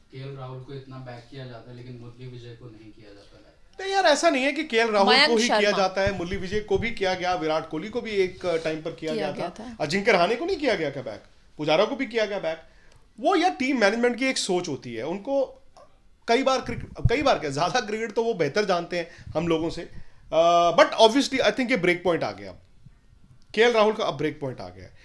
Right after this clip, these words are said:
Speaker 2: क्योंकि इंग्लैंड में वो, वो दौरा था, दौरा था, उन्होंने सौ बना दिया ना, डेढ़ सौ बना दिया, सौ और डेढ़ सौ गिने जाते हैं यार, लेकिन उसके बाद फिर ये दो पारी हैं। और कई बार हो सकता है केएल राहुल आज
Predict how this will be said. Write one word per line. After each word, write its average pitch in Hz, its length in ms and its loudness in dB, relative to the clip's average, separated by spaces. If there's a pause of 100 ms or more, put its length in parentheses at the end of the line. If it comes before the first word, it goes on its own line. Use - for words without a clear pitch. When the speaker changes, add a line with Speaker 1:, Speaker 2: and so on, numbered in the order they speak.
(180)
Speaker 2:
क्योंकि 233 180 -6
इंग्लैंड 254 420 0
में 277 220 4
वो, 262 220 4
वो 202 180 -6
दौरा 170 280 2
था, 175 260 0
दौरा 147 240 0
था, 156 100 -6
उन्होंने 202 320 -6
सौ 175 280 -2
बना 160 200 -2
दिया 107 200 -8
ना, 220 180 -10 (180)
डेढ़ 170 160 0
सौ 190 180 -2
बना 135 180 -4
दिया, 98 200 -14 (440)
सौ - 160 4
और 294 260 10
डेढ़ 190 180 6
सौ 294 120 -4
गिने 185 240 0
जाते 160 360 -2
हैं 110 80 -8
यार, 90 180 -16 (640)
लेकिन 214 220 -2
उसके 185 220 -8
बाद 139 240 -2
फिर 123 100 -12
ये 120 80 -10
दो 123 160 -12
पारी 139 280 -8
हैं। 185 140 -16 (320)
और 247 340 -4 (320)
कई 277 160 6
बार 269 420 2 (240)
हो 214 160 0
सकता 240 180 -6
है 247 100 -6
केएल 220 200 -4
राहुल 190 400 -4
आज 185 280 -6